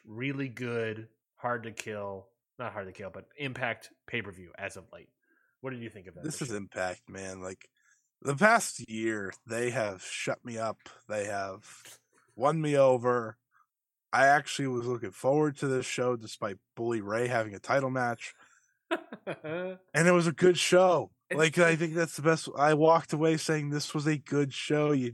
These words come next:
Speaker 2: you checked a lot of boxes. You had good wrestling over here.
Speaker 1: Mm-hmm.
Speaker 2: You had the, all the crazy shit over here, right? It's like, this is what Impact does. They're not gonna give you a perfect show ever.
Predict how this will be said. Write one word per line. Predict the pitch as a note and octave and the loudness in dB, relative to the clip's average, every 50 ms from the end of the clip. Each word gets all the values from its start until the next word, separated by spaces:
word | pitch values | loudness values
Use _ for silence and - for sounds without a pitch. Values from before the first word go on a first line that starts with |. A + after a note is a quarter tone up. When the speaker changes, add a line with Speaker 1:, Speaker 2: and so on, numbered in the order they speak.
| A#2 - | -8 -10
Speaker 2:
you | C#3+ C3 B2 | -10 -10 -8
checked | - - - D#3+ C#3+ - - | -6 -2 -2 -2 -2 -2 -4
a | D3 | 0
lot | C#3+ D3 D3 D3 | 2 4 4 4
of | C3+ A#2+ | 2 2
boxes. | C#3 C3 C#3 D3 C#3+ - - - C3+ A#2+ A2 G#2+ | 4 6 6 6 4 2 -2 -6 -6 -6 -6 -4
You | A#2 A2+ | -4 -2
had | A#2 C3 C#3 C#3 B2 | 0 0 0 0 0
good | A#2 C#3+ C#3+ C3+ | -2 -4 -4 -2
wrestling | C3+ D3 D3 C#3+ C#3+ - - C#3+ C#3 C3+ | -2 -2 -2 -2 -2 -4 -6 -4 -2 -2
over | C3+ C#3 C#3 C3 C3+ C3+ | -2 -2 -2 -2 -2 -2
here. | A#2+ B2 C3+ C3+ C3+ B2 A2+ G#2+ F#2+ - - - | -2 -2 -2 0 0 0 0 0 -4 -6 -12 -20
Speaker 1:
Mm-hmm. | B2 A#2+ B2+ C#3+ A#2 | -20 -20 -16 -10 -8
Speaker 2:
You | A#2+ G#2+ | -8 -6
had | A2 B2 B2+ B2+ B2+ B2 B2 A#2+ A2+ - _ _ _ _ _ _ _ _ _ _ _ _ _ _ _ _ _ _ _ _ _ _ _ _ _ _ - A#2+ A#2+ | -4 0 2 4 4 4 2 -2 -4 -10 _ _ _ _ _ _ _ _ _ _ _ _ _ _ _ _ _ _ _ _ _ _ _ _ _ _ -20 -6 0
the, | C3+ C3 B2+ - - | 0 0 0 0 0
all | - C3+ C#3+ C#3+ D3 | 2 4 4 4 4
the | C#3+ | 2
crazy | C3+ - - - D3+ D3 C#3+ C3 C3+ C#3 | 0 -2 -2 0 2 2 2 0 -2 -4
shit | - - - D#3 D3 C3+ | -4 -2 0 0 0 0
over | C#3 C#3 C3+ C3+ C#3 C3 | -2 -2 -2 -2 -4 -4
here, | A#2 C3+ C#3 C#3 C#3 C3 C3 A#2+ G#2+ G2+ | -4 -4 -4 -2 -2 -2 -2 -2 -4 -4
right? | G2+ G#2 A2+ B2+ C#3 D#3+ - - | -4 0 2 2 2 2 0 -4
It's | C3+ C3 - - - | -8 -8 -8 -4 0
like, | C#3+ C3+ C3 B2 - - - _ _ _ _ _ _ _ _ _ _ _ _ _ | 2 2 2 2 -2 -8 -18 _ _ _ _ _ _ _ _ _ _ _ _ _
this | D3 F#3 F#3+ F3+ - | 4 4 4 4 2
is | G3+ F#3+ F3 | 2 0 0
what | E3+ E3+ F3 E3+ E3+ - | 4 4 6 4 4 4
Impact | D#3+ E3 E3 D#3 C#3 F3 E3 D#3 D#3+ D3+ - - | 0 0 -2 0 2 4 4 4 4 2 2 2
does. | C#3+ B2 G#2+ F#2+ F#2+ - - | 2 2 2 0 -4 -8 -6
They're | - C3+ C#3 D3+ | -2 0 4 4
not | E3 D#3+ | 4 4
gonna | - E3+ D#3+ | 2 -2 -4
give | D#3 D#3 D#3 D3+ D#3 | -2 -2 -4 -2 0
you | D3 C#3 | -2 -2
a | |
perfect | B2 - - D3 - D3+ D3+ C#3 | 0 0 0 0 0 -2 -6 -8
show | - - D#3 D#3 | -2 0 0 0
ever. | C3+ B2+ C3 C3+ C3+ D3 D3+ D3 | 2 0 0 0 2 0 0 0